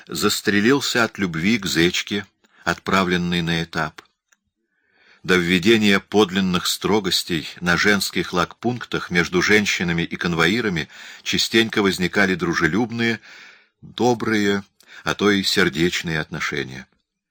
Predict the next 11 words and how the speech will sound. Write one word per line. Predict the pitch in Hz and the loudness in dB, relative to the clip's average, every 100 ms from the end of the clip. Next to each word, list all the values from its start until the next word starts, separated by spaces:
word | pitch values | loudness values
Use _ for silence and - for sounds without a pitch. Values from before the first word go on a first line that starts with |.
| _ _ - - | _ _ -10 -2
Даже | 92 107 | 2 4
наше | 110 120 117 | 4 2 4
великое | 110 110 143 160 147 139 | 4 6 6 6 4 4
государство | 131 - 113 104 82 - 87 76 _ - - - | 2 -2 0 0 0 -6 -6 -6 _ -20 -18 -4
не | 90 | 2
управлялось | 104 - 104 95 101 110 101 - | 2 4 4 6 6 4 2 0
повсюду | 90 - - 95 87 82 - | -4 -2 -4 -2 -2 -4 -8
подавить | - 80 80 90 80 | -2 2 2 0 -2
добро | 80 78 80 82 | -2 -2 0 -2
и | 78 | -2
любовь. | 73 65 65 - - | -6 -12 -14 -14 -20